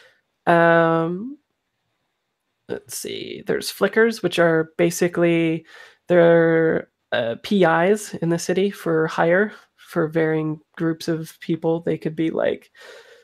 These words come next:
uh, doing low-level stuff and high-level stuff, and their thing is that they disseminate smart paper to people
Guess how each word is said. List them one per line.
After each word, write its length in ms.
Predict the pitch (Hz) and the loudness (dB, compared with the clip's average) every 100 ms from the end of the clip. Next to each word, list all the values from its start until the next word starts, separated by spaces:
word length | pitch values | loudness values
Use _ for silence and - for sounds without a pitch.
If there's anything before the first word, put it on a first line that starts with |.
| _ _ - | _ _ -8
uh, 260 | - - - | -4 -4 -2
doing 420 | - 175 170 160 156 | 2 4 4 0 -4
low-level 800 | 156 165 160 165 160 165 165 160 - _ _ | 0 0 2 0 2 2 0 -4 -12 _ _
stuff 540 | - - - 165 - - | -16 -2 -2 -2 -6 -8
and 180 | 165 156 | -6 -4
high-level 440 | 160 165 170 180 | 0 0 2 0
stuff, 340 | 175 - 185 - | -2 -2 -2 -2
and 200 | 160 160 | -4 0
their 420 | 160 160 160 156 _ _ _ _ _ | 0 2 -2 -6 _ _ _ _ _
thing 320 | 175 165 160 | -2 0 0
is 200 | 156 156 | -4 -4
that 140 | 165 | -4
they 120 | 165 160 | -2 -4
disseminate 600 | 160 160 160 156 160 - | -4 -2 -2 -2 -4 -6
smart 380 | - 165 165 | -4 -2 -2
paper 360 | - 165 - 180 | -4 -4 -2 -4
to 160 | - 87 | -4 -8
people 500 | 92 87 90 90 | -8 -4 -4 -4